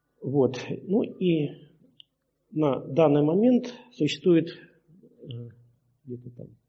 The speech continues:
порядка четырехсот-пятисот пород собак.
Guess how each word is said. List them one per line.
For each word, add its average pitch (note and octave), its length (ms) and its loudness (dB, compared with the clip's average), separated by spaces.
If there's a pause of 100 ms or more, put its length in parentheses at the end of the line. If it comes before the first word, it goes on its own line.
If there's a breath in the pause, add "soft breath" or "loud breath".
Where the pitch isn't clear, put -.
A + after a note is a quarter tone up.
(160)
порядка B2+ 400 -2
четырехсот-пятисот B2 1200 -6 (400)
пород B2 520 -4
собак. D#3 540 -4